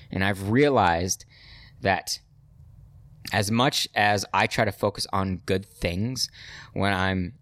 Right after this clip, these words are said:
doing things that I'm not really passionate about, then the less I pay attention to the s-,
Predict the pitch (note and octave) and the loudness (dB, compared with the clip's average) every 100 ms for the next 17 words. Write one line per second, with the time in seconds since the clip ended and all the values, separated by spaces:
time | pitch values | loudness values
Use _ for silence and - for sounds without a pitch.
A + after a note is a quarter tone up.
0 | - G2 A2 G#2+ - A2 G2+ F#2+ F#2 F#2 | -6 -2 0 -2 -2 -4 -2 -2 -2 0
1 | F#2+ G2 - - G2 F#2+ F#2+ F2+ - _ | 0 -2 -4 -4 0 0 0 -2 -4 _
2 | - - - - - - - - - - | -20 -20 -20 -20 -20 -20 -20 -20 -20 -16
3 | - - A2 - C#3 C#3+ D#3 D#3+ - - | -4 0 0 0 -2 0 2 2 0 -10
4 | _ - - - - - - - - - | _ -20 -20 -20 -20 -20 -20 -20 -20 -20
5 | - - - - B2 A2 G#2 - G#2+ G#2+ | -20 -20 -20 -2 2 2 0 -4 0 0
6 | G#2 C3+ - C3 - A#2+ - A2+ A2 G#2+ | 4 2 4 2 2 0 -2 -4 -6 -2
7 | A2+ G2+ G2 - - - | 0 0 0 0 0 -2